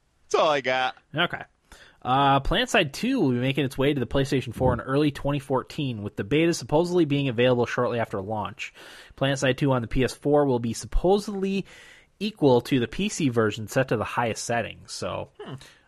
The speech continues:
Speaker 2: uh, if anyone watched me playing PlanetSide two on our stream, those are, like,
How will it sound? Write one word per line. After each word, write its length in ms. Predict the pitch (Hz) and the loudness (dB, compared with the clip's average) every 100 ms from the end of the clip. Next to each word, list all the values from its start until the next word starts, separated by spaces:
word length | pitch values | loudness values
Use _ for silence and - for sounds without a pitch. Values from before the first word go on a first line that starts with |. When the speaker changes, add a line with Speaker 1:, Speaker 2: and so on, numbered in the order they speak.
| _ | _
Speaker 2:
uh, 300 | 101 98 98 98 | -6 -4 -4 -4
if 120 | 117 | -2
anyone 280 | 135 131 123 | 0 0 0
watched 340 | 120 120 - | 2 2 0
me 100 | 123 | -6
playing 280 | 113 120 110 | -4 -4 -4
PlanetSide 560 | - 117 110 113 104 98 | -4 -4 -4 -4 -6 -6
two 360 | - 117 113 | -6 -4 -4
on 180 | - 101 | -4 -8
our 140 | 98 98 | -8 -8
stream, 540 | - 107 113 120 123 | -8 -8 -8 -6 -6
those 260 | 113 120 120 | -2 -2 0
are, 120 | 117 | 0
like, 420 | 107 101 98 - | 0 -2 -4 -8